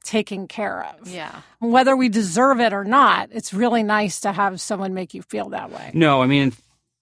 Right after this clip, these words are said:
Speaker 3: that's a big part of being an assistant, especially when you work for a person. You have,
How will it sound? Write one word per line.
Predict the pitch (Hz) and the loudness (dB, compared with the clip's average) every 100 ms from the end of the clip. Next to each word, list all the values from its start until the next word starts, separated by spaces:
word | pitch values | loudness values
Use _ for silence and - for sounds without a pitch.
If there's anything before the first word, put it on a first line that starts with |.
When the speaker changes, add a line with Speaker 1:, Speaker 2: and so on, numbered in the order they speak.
| - - | -20 -6
Speaker 3:
that's | 143 175 151 | -2 0 0
a | |
big | 117 117 | 0 -2
part | 127 113 | 0 0
of | 104 | 0
being | 113 | -4
an | 101 | -4
assistant, | 101 120 107 113 104 104 _ - | -6 -6 -6 -4 -6 -8 _ -10
especially | 123 180 170 160 | -2 2 2 4
when | 131 | 4
you | 120 110 | 4 2
work | 113 104 | 0 -2
for | - 113 107 104 101 _ - | -4 -2 0 -2 -8 _ -4
a | 120 | -4
person. | 107 123 104 - 85 98 - | -2 -6 -6 -8 -14 -16 -14
You | 110 101 | -10 -6
have, | 110 104 98 - | -4 -6 -8 -20